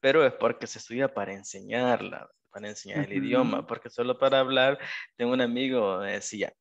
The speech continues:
Speaker 1: "Eh, vos, vos, vos así, vos en confianza, ya, vos, vos enseñás inglés", me decía, "yo he vivido veinte años en Estados Unidos, ok, le explícame ese tema",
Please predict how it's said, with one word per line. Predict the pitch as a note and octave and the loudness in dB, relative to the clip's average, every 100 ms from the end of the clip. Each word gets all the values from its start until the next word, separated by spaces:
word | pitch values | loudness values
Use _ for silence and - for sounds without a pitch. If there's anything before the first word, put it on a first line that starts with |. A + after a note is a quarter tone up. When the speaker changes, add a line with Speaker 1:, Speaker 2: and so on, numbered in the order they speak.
| - | -12
Speaker 1:
"Eh, | - - | -12 -10
vos, | A#2 A2 - F#2 | -6 -2 -2 0
vos, | A#2 A#2 G2 | -2 -2 -4
vos | - - G#2 | -8 -6 -6
así, | F#2+ C#3 A#2+ | -8 -6 -4
vos | A2 | -6
en | |
confianza, | - G2+ B2 A#2+ A#2 A2 | -8 -6 0 0 0 -2
ya, | A2 A#2 A#2 - - - - | 0 2 2 0 -6 -10 -10
vos, | - B2+ C3+ A#2 F#2 | -2 2 2 0 -4
vos | A2 C#3 | 0 2
enseñás | B2+ B2 B2 A#2+ A#2+ | 2 0 -6 -6 -6
inglés", | B2 C3 D3+ C#3 | -4 0 2 0
me | A#2 | -6
decía, | - D#2 | -10 -8
"yo | G2+ | -4
he | B2+ A#2 | -4 -4
vivido | B2+ C3 A#2 F#2+ | -4 -4 -4 -4
veinte | B2+ B2 C3 | -4 -4 -6
años | A#2+ A#2+ | -4 -6
en | A2 | -10
Estados | - A2 A2+ | -4 -2 -2
Unidos, | A2+ A#2+ A#2 A2 | -2 0 0 -2
ok, | - | -2
le | A2+ A#2 A2 | 0 0 -2
explícame | - G2+ F#2+ G2+ A2+ G#2+ G#2 | -6 -12 -12 -8 -6 -4 -4
ese | A2+ F#2+ | -8 -12
tema", | - C#3+ E3+ | -2 -2 0